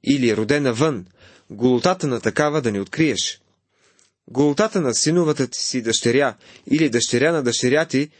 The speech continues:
тяхната голота да не откриеш, защото тяхната голота е твоя.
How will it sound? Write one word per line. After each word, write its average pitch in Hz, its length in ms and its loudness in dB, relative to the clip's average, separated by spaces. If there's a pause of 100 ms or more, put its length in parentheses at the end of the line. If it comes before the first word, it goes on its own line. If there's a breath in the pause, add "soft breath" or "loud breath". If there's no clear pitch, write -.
(440 soft breath)
тяхната 196 400 0
голота 170 360 2
да 135 100 -2
не 143 100 0
откриеш, 139 600 0 (580)
защото 151 340 0
тяхната 175 420 0
голота 151 420 0
е 117 80 0
твоя. 135 420 0